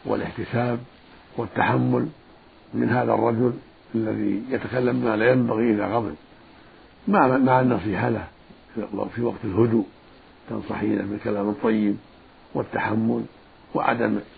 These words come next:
إطلاق الكلمات التي تؤذي وتضر، لأنها، لأنه يأثم بها وتضره. أما قول ثلاث كلمات تخرجين هذه لا يضرك، ما دام ما قالها لا يضر. إذا كان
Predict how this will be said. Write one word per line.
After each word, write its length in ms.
إطلاق 300
الكلمات 600
التي 320
تؤذي 340
وتضر، 460
لأنها، 320
لأنه 280
يأثم 300
بها 360
وتضره. 520
أما 220
قول 260
ثلاث 320
كلمات 280
تخرجين 460
هذه 140
لا 180
يضرك، 480
ما 140
دام 200
ما 240
قالها 400
لا 120
يضر. 300
إذا 200
كان 260